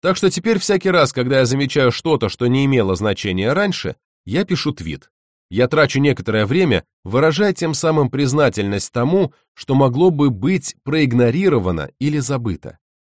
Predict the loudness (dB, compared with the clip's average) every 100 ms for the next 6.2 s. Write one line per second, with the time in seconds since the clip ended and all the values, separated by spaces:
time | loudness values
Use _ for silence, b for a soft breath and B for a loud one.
0 | _ _ -8 -2 0 0 2 2 2 0
1 | -6 0 0 2 0 -2 -2 0 2 0
2 | 0 -4 -2 -2 0 0 0 0 0 0
3 | 0 0 0 0 0 -6 -6 -12 -12 _
4 | _ -8 -2 0 0 -2 -6 -8 -6 -6
5 | -4 -4 0 0 0 -2 -2 -2 -2 -4
6 | -6 -12